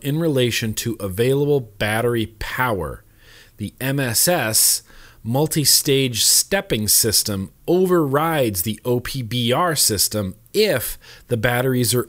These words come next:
able to deliver a greater out-, amperage output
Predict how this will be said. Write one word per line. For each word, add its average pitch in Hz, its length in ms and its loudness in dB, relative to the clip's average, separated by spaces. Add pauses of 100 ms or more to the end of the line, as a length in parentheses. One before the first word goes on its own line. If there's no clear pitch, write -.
able 190 340 4
to - 160 -4
deliver 131 500 0
a 123 80 -2
greater 147 680 0
out-, 147 380 0 (460)
amperage 180 600 -2
output 147 560 0